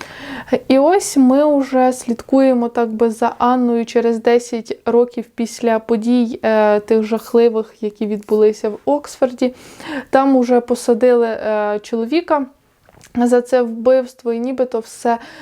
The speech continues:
добре, але цей чоловік раптово помирає у в'язниці, і нібито Ганна має відчути полегшення,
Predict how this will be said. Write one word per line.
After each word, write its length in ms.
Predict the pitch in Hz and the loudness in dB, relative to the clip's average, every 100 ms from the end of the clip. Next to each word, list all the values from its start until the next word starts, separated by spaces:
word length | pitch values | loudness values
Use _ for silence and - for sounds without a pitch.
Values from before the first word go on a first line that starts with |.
| 269 - | -16 -2
добре, 680 | 226 269 320 330 302 269 - | 2 2 2 2 2 0 -4
але 840 | 240 233 226 254 277 254 226 220 220 | -6 -4 -2 0 2 0 0 -2 -6
цей 280 | - 254 254 | -2 0 -2
чоловік 680 | - 233 226 240 311 330 | -6 -6 -4 -4 -4 -4
раптово 480 | 254 226 - 240 226 | -6 -6 0 0 0
помирає 800 | 226 220 220 226 226 226 220 - - | -6 -6 -2 0 2 2 0 -2 -6
у 60 | |
в'язниці, 880 | 214 214 214 214 240 302 403 - 311 - - - 269 240 | -4 0 0 0 0 0 0 -2 -4 -4 -20 -14 -14 -2
і 120 | - | 2
нібито 440 | 247 302 330 320 262 | 4 2 0 0 -2
Ганна 360 | 254 269 254 | 0 0 0
має 420 | 233 233 240 233 | 0 0 2 0
відчути 500 | 220 226 - 240 - | -2 -6 -4 -2 -2
полегшення, 1120 | 226 - 214 214 277 - - - 302 285 262 | -2 0 2 2 0 -4 -18 -8 -4 -2 -2